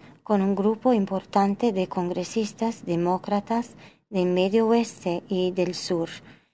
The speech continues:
quienes se oponían a su plan contra la Corte Suprema y a la futura expansión del nuevo trato. Roosevelt tenía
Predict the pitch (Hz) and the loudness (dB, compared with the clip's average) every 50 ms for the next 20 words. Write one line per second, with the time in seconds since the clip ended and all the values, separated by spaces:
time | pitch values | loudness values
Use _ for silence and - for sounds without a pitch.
0 | _ _ _ _ - 226 220 226 240 247 240 240 - - 185 - - - - 190 | _ _ _ _ 4 4 6 6 6 4 4 2 0 -2 -2 -2 -2 -4 -4 -4
1 | 180 - - - 180 180 185 185 196 208 220 233 240 240 - - - - - 190 | -4 -4 -4 -2 0 0 2 2 2 4 4 4 2 2 0 -6 -12 -8 -6 -6
2 | - - 208 202 - - 196 190 190 202 220 226 214 - 208 190 196 208 214 214 | -4 -4 -6 -6 -4 0 2 4 4 4 2 0 -2 -2 0 0 0 0 0 0
3 | 214 220 220 226 - - 196 175 180 - - 185 175 180 - - 202 185 - 214 | 4 4 4 4 2 0 -2 -2 -2 0 0 0 0 0 -2 -6 -8 -6 -6 -6
4 | 208 - 214 220 208 185 160 156 160 - - - - _ _ _ _ - 202 180 | -6 0 2 2 2 2 0 -4 -8 -10 -16 -20 -20 _ _ _ _ 0 2 4
5 | 170 160 175 170 - 190 175 - - 208 202 208 220 226 - 185 151 - - - | 4 4 2 0 -2 -6 -6 -4 -2 0 4 4 4 4 2 -2 -6 -8 -6 -2
6 | 175 165 175 165 - - 220 220 226 214 202 208 214 208 - - - - - 180 | -2 -2 -2 -2 -2 2 4 4 6 6 6 4 2 0 -4 -14 -10 -4 -2 0
7 | 170 165 160 160 156 180 185 - 214 226 220 208 214 - 170 160 160 - - - | 2 2 2 2 0 -2 -2 2 4 4 4 4 2 -4 -8 -10 -10 -12 -18 -20
8 | - - _ _ _ _ _ _ _ _ _ _ _ _ _ _ _ _ _ _ | -20 -20 _ _ _ _ _ _ _ _ _ _ _ _ _ _ _ _ _ _
9 | - 262 277 254 - 311 302 - 302 294 294 285 - - - 233 220 220 220 226 | 4 4 4 4 4 2 2 6 6 6 6 4 2 2 4 4 6 6 6 6
10 | 226 233 240 240 247 - | 6 6 6 6 4 2